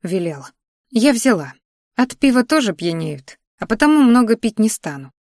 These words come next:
А вот закусывать — да. Тем более, что котлетка оказалась очень вкусной. Некоторое время мы просто ели, болтали и смеялись.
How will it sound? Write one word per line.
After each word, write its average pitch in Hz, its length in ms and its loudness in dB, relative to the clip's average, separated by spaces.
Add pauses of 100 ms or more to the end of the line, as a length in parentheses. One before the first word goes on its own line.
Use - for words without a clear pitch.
(220)
А 175 140 -2
вот 165 180 -4
закусывать — 156 800 -6 (140)
да. 175 240 -6 (480)
Тем 196 240 -4
более, 170 220 0
что - 180 -10
котлетка 214 640 -6
оказалась 185 580 -4
очень 247 320 -2
вкусной. - 680 -14 (440)
Некоторое 226 480 0
время 247 300 4
мы 220 140 4
просто 226 300 -4
ели, 226 300 0
болтали 202 520 0
и 190 40 0
смеялись. 156 720 -8